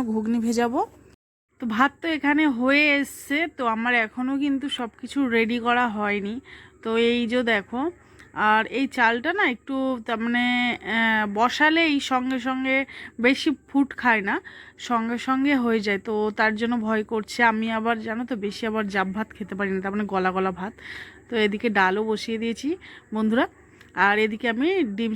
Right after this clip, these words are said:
সিদ্ধ করে নিয়েছি, তোমাদেরকে তো আগেই আমি দেখিয়ে দিয়েছি। তো আজকে ডিমের কারি করব, আর ভাত, ডাল, টক ডাল, গাছের আম পারলাম দেখতেই পেলে। তো আমটা যখন কাটবো অবশ্যই তোমাদেরকে দেখাবো। তো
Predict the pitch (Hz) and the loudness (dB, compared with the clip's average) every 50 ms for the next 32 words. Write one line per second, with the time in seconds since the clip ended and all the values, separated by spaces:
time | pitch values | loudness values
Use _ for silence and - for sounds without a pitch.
0 | - - 247 214 214 254 233 254 254 254 254 269 262 247 269 240 262 240 233 226 | -4 -4 -4 -2 -2 -2 0 0 0 2 2 0 0 0 0 0 0 -2 -2 -2
1 | 226 233 226 240 247 220 254 - - - 185 185 185 190 220 254 285 302 311 320 | -2 -2 -2 -4 -4 -4 -4 -6 -2 -2 -2 0 0 0 0 2 2 2 4 4
2 | 294 294 285 277 - 294 294 269 294 294 285 277 - - 453 539 - - - - | 4 4 2 0 2 2 2 4 4 4 2 0 -2 -4 -6 -6 -6 -10 -20 -20
3 | - - - - 240 226 214 220 - - - - 320 320 247 214 202 240 240 214 | -20 -16 -6 0 4 4 4 4 2 -6 -6 -2 -2 0 0 0 -2 -2 -2 -2
4 | 254 269 285 - - 262 226 226 233 226 - 262 254 247 247 320 466 - _ _ | -2 -2 -4 -4 -2 0 0 0 0 -2 -4 -4 -4 -2 -2 -4 -4 -6 _ _
5 | _ _ _ - - - - 214 214 208 202 202 202 202 185 180 208 240 294 370 | _ _ _ -20 -18 -8 -4 0 0 2 2 2 0 -2 -4 -2 0 2 2 2
6 | - _ _ - 220 208 196 214 208 208 240 294 277 - 247 226 220 226 214 196 | 0 _ _ -20 -18 -10 -2 0 2 2 2 2 -2 -4 -2 -2 -2 -2 -4 -2
7 | 202 196 233 320 359 277 - 220 202 202 196 208 - - 240 220 208 202 208 240 | 0 0 0 -2 -4 -6 -8 -6 -2 0 0 0 -2 -4 -2 0 0 0 0 -2
8 | 254 - _ - 226 214 214 208 208 214 220 226 220 196 202 190 - _ - 226 | -4 -8 _ -6 -4 -2 0 0 0 0 -2 -4 -6 -6 -6 -8 -8 _ -10 -10
9 | 233 220 - 220 202 208 254 285 - - - - - _ - - 214 202 202 208 | -8 -8 -6 -6 -6 -6 -6 -8 -10 -16 -20 -20 -20 _ -4 2 4 4 4 4
10 | 220 208 247 247 247 254 254 247 - 220 202 196 214 247 240 202 180 196 196 - | 0 -4 -4 -4 -4 -4 -6 -4 -4 -4 -4 -4 -4 -6 -6 -6 -6 -8 -10 -10
11 | - 262 302 294 285 302 277 269 262 262 247 - 277 254 220 208 196 - 208 208 | -6 -6 -4 -4 -2 0 0 0 0 -2 -4 -4 -2 0 0 0 0 0 -4 -4
12 | 190 226 277 285 - - - - _ - | -2 -2 -4 -4 -6 -14 -20 -20 _ -14